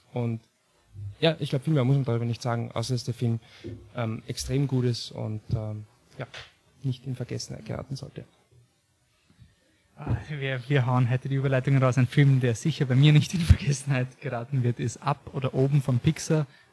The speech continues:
Speaker 2: Achtung, Seelenstriptease-Alarm. Up ist so dieser eine Film, wo ich mir denk, aus dem hab ich, so blöd das klingt, aber deswegen mag man ja auch Filme, hab ich irgendwie eine Lehre fürs Leben gezogen. Also so quasi, der ist so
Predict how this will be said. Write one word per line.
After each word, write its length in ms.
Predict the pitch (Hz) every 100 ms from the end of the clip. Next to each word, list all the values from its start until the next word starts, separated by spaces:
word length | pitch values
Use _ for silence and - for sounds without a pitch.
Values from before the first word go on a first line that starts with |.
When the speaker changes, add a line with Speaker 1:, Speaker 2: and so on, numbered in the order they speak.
| -
Speaker 2:
Achtung, 500 | 139 135 - 147 135
Seelenstriptease-Alarm. 1300 | - 135 - - 147 139 - 139 131 120 113 120 131 - - -
Up 240 | 127 131 151
ist 140 | 139
so 60 | 139
dieser 320 | 135 139 139
eine 260 | 131 143
Film, 420 | 131 - 139 139 127
wo 120 | 131
ich 140 | 127
mir 120 | 135 127
denk, 340 | 120 120 131 - - _ _ _ _ _ _ -
aus 220 | 143 - -
dem 280 | 131 139
hab 180 | 131 120
ich, 240 | 131 127 -
so 100 | 120
blöd 320 | 113 123 131
das 120 | 151
klingt, 260 | - 127 123
aber 160 | 117
deswegen 280 | 113 113 113
mag 160 | 110 113
man 160 | 120
ja 100 | 120
auch 140 | 123 123
Filme, 340 | 135 127 127 131 - -
hab 100 | 120
ich 80 | 143
irgendwie 220 | 160 208
eine 100 | 180
Lehre 360 | 135 120 127 143
fürs 200 | 139 127
Leben 560 | 120 104 127 131 117 - _
gezogen. 640 | 127 - 123 117 117 151
Also 160 | 156 120
so 100 | 123
quasi, 440 | 127 127 120 123 120 - - _ _ _ _ _ _ - -
der 100 | 135
ist 160 | 127
so 260 | - 151